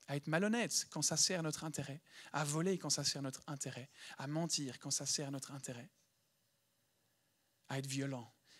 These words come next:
quand ça sert notre intérêt. La bonne nouvelle, c'est encore une fois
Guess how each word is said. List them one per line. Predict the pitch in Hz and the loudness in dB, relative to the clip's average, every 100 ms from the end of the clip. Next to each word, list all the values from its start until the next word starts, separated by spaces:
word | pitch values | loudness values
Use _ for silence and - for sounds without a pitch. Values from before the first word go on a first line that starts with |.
| _ | _
quand | 135 | -2
ça | - 135 | 2 2
sert | - 135 | 2 0
notre | 135 - | -2 -2
intérêt. | 143 131 117 104 - _ _ _ _ _ _ _ _ _ _ _ _ _ _ _ _ _ _ _ _ _ _ _ _ _ _ _ _ _ _ _ _ _ - | -2 -2 -2 -6 -12 _ _ _ _ _ _ _ _ _ _ _ _ _ _ _ _ _ _ _ _ _ _ _ _ _ _ _ _ _ _ _ _ _ 0
La | 147 | 6
bonne | 165 | 8
nouvelle, | 170 170 196 220 135 - - _ _ _ _ _ _ _ - | 8 8 8 8 2 -6 -20 _ _ _ _ _ _ _ -8
c'est | - 160 | 0 2
encore | 151 156 | 4 2
une | 156 | 2
fois | - 143 123 | 0 -2 -4